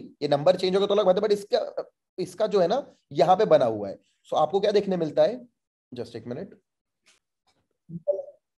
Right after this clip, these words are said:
तो सिंपल है गाइस, हमने देखा बजाज ऑटो टॉप पे है, हैवी वॉल्यूम है, एनगल्फिंग कैंडल है और एक डबल टॉप ट्रिपल टॉप जैसा पैटर्न है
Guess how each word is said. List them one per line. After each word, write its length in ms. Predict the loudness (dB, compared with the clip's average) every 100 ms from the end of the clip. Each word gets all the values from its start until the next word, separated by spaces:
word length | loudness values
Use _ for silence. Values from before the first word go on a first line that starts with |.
| _ _ _ _ _ _ _ -4
तो 40 |
सिंपल 320 | -2 4 6
है 60 | 8
गाइस, 220 | 6 4
हमने 200 | 0 2 2
देखा 200 | 2 2
बजाज 360 | 2 4 4
ऑटो 220 | 2 0 -2
टॉप 260 | 0 0 0
पे 100 | -2 -2
है, 180 | -2 -6 -12 _ _ _
हैवी 240 | -4 -2
वॉल्यूम 440 | 2 2 2 -2 -2
है, 160 | -2 -4 -6
एनगल्फिंग 480 | -2 0 0 -2 0
कैंडल 340 | 0 0 0
है 200 | 0 -2 _ _ 0
और 100 | 0
एक 140 | 4
डबल 280 | 6 8 6
टॉप 300 | 4 4 4
ट्रिपल 300 | 0 4 4 6
टॉप 200 | 2 4
जैसा 160 | 0
पैटर्न 380 | 0 -2 -2 -4
है 100 | -6